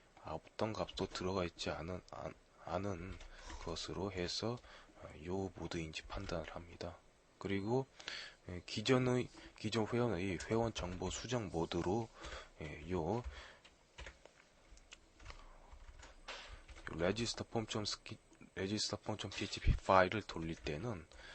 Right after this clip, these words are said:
자, W 변수, 어, 모드를 확인하는 W 변수 값에 U가 들어있을 시에 기존 회원의 회원 정보 수정 모드인지, 어, 확인을 합니다.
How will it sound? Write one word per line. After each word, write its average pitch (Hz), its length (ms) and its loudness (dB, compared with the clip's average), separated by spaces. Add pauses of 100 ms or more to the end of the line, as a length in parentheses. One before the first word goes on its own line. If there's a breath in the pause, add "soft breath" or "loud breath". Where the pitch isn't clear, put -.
(260 loud breath)
자, - 300 -6 (640 loud breath)
W 120 360 6
변수, 92 600 0 (400)
어, - 280 -12 (840)
모드를 107 840 6 (340 loud breath)
확인하는 95 560 2
W 101 300 2
변수 82 340 -2
값에 - 580 0 (400)
U가 113 380 4
들어있을 90 600 0
시에 85 560 0 (460 loud breath)
기존 110 460 2 (100)
회원의 107 540 4 (360 loud breath)
회원 113 300 2
정보 92 380 -2
수정 107 380 0
모드인지, 80 840 -4 (360 loud breath)
어, - 200 -10
확인을 - 280 -4
합니다. 80 420 -8